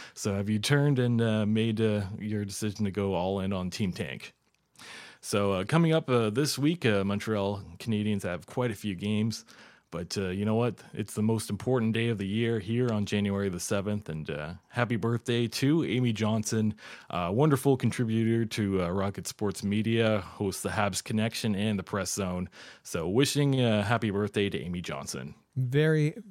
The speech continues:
Speaker 2: very warm wishes, uh, for a very happy birthday to, uh, uh, a colleague that, uh, that does a whole lot for us here at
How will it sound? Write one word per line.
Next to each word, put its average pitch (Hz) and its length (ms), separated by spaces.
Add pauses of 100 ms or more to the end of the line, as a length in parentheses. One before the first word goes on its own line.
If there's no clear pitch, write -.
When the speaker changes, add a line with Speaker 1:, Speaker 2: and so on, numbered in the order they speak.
Speaker 2:
very 139 220
warm 156 280
wishes, 165 560
uh, 139 260
for 147 200
a 139 40
very 143 240
happy 135 300
birthday 135 520
to, 135 300
uh, 131 160 (480)
uh, 139 200
a 139 100
colleague 160 480
that, 147 400
uh, 139 300 (120)
that 147 180
does 147 220
a 139 60
whole 160 220
lot 143 280
for 135 280
us - 360
here 135 220
at 131 80